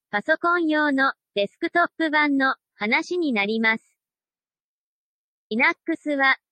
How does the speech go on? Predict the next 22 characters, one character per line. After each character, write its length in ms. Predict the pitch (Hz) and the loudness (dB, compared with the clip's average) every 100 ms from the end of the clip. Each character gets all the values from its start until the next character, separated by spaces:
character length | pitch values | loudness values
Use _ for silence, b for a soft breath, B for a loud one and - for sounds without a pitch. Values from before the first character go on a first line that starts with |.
| - | -8
例 400 | 208 - 349 330 | -6 -2 0 0
え 40 | |
ば、 240 | 202 190 - _ - | 0 0 0 _ -4
Ubuntu 520 | 202 285 359 302 339 | -2 -2 -2 -2 0
の 120 | 339 | 0
よ 220 | 330 330 | 2 0
う 60 | 302 | 0
な 240 | 196 185 - _ | 0 0 -4 _
デ 100 | 208 | -4
ィ 40 | 202 | -4
ス 100 | - | -2
ト 120 | 349 | 0
リ 160 | 359 | 2
ビ 160 | 320 349 | 2 0
ュ 40 | |
ー 40 | - | 0
シ 120 | 269 | -2
ョ 100 | 262 | -2
ン 80 | 247 | -2
と 120 | 202 | -2
い 280 | 190 185 | 0 2
う 40 | 190 | 0